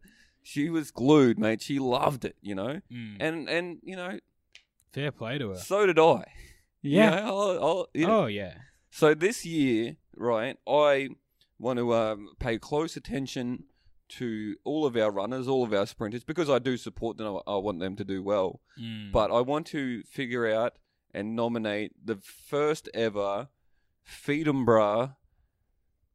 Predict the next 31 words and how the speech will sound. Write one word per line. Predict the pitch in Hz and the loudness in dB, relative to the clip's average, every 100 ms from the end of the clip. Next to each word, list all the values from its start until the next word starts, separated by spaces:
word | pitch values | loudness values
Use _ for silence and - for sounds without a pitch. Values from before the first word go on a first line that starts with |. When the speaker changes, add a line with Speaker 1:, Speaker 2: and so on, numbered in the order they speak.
| _ _ _ | _ _ _
Speaker 1:
Slug | - - 120 117 110 | -18 -8 2 4 4
Speaker 2:
Mm. | |
Speaker 1:
Award, | 98 90 73 - _ | 0 -2 -4 -6 _
the | 117 | -2
Matt, | 131 151 104 | 2 2 0
Speaker 2:
Slug. | 113 | -2
Speaker 1:
the | |
Matt | 143 156 | 0 0
Shervington | - 147 135 127 123 117 | 2 0 0 -2 -6 -6
Slug | - - 110 107 | -8 -2 0 0
Speaker 2:
Yeah. | 107 | -2
Speaker 1:
Award. | 110 76 - _ _ | -4 -6 -10 _ _
Who | 160 175 | 2 2
is | 180 143 | 2 0
bouncing | - 120 143 - 117 | -6 -6 -6 -8 -10
around | 110 110 101 | -8 -6 -4
out | 90 | -6
there? | 85 73 123 | -6 -10 -8
Who? | 151 156 | -10 -8
And | 156 170 | -8 -6
I | 185 | -4
know | 208 | -4
Speaker 2:
Yes. | 214 | -4
Speaker 1:
no | 196 | -2
one's | 175 160 | -4 -4
gonna | 156 143 | -6 -4
be | 127 123 | -2 0
able | 123 | 0
to | 117 | -2
con-, | - 127 104 | -8 -12 -6
like, | 113 107 | -4 -4